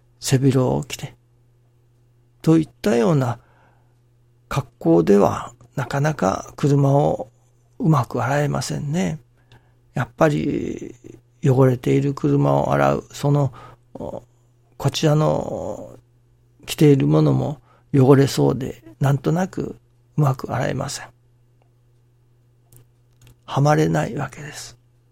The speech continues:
ところが、その背広を作業着に着替えて、もう汚れてもいい格好になって、そして車を洗う。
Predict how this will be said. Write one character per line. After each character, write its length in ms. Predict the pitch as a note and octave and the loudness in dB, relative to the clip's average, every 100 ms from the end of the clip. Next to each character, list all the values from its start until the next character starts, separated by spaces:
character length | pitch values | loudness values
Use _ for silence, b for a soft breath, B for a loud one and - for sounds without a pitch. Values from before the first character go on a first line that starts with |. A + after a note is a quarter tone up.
| _ _ - | _ _ -20
と 100 | - | -4
こ 120 | F2+ | 0
ろ 120 | D#2+ | 2
が、 200 | D2 C#2+ B B B B B B _ _ _ _ _ - | 2 -2 B B B B B B _ _ _ _ _ 0
そ 180 | C#3 | 4
の 560 | C#3 C3+ - - - D#3+ | 6 6 4 0 -2 -2
背 180 | - D3+ | -2 2
広 200 | D#3 D#3 | 4 4
を 1160 | D#3 D#3 - - - - - E3 E3 - - - | 4 4 2 2 0 0 2 2 2 -2 -10 -12
作 220 | - D3 | -4 0
業 260 | E3+ G#3 F3+ | 4 6 4
着 160 | D#3 | 0
に 140 | C3+ C#3+ | -6 -8
着 80 | - | -6
替 220 | C#3 - | -6 -6
え 40 | |
て、 260 | - - - _ _ _ - | -10 -20 -20 _ _ _ 2
も 360 | D#3 C3+ C3+ | 4 4 2
う 180 | C#3 C#3 | 2 4
汚 140 | D3 | 4
れ 120 | D#3+ C#3+ | 2 2
て 140 | D#3+ | 0
も 200 | D#3 F3+ | 2 2
い 120 | G#3+ | 0
い 40 | F3+ | -2
格 220 | C3+ - _ | -8 -12 _
好 220 | D#3 D#3+ | -2 0
に 420 | D#3+ E3 - - - _ | 0 -4 -6 -12 -18 _
な 160 | F#3 C#3 | -2 -2
っ 40 | |
て、 300 | - - - _ _ _ | -4 -18 -20 _ _ _
そ 160 | - E3 | -4 -4
し 120 | - | -2
て 200 | G3+ G3 B B B | -4 -4 B B B
車 380 | - C3 C3 B2+ | 0 2 4 2
を 300 | G2 - C3 | 0 -2 -2
洗 220 | C3 B2 | -2 -4
う。 80 | - | -10